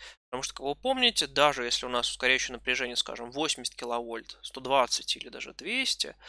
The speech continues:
то, э, свободный пробег электрона в какой-то среде достаточно плотной, типа, э, нашей ткани, будет очень небольшой. И, скорее всего, если у нас будет достаточно толстый срез, мы ничего не увидим. Вторая проблема.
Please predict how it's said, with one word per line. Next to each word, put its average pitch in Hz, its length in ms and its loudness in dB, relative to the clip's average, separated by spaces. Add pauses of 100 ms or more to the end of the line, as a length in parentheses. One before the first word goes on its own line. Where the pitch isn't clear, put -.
(420)
то, 185 340 4 (100)
э, 135 440 4
свободный 143 480 2
пробег 147 420 2
электрона 185 800 0
в 139 360 2 (520)
какой-то - 520 -8
среде 139 520 2
достаточно 127 500 0
плотной, 147 480 -6
типа, - 360 -6 (440)
э, 120 360 2
нашей 117 320 -4
ткани, 240 400 2
будет 226 260 -6
очень 220 240 -2
небольшой. 202 720 0 (280)
И, 147 420 2
скорее 254 360 2
всего, 196 540 0 (140)
если 147 220 -4
у - 20 -2
нас 135 140 -6
будет 131 240 -10
достаточно 131 420 -2
толстый 143 340 -8
срез, 277 280 -2
мы 170 100 -10
ничего 175 300 -8
не 147 100 -12
увидим. - 160 -20 (1080)
Вторая 262 260 6
проблема. 123 540 -6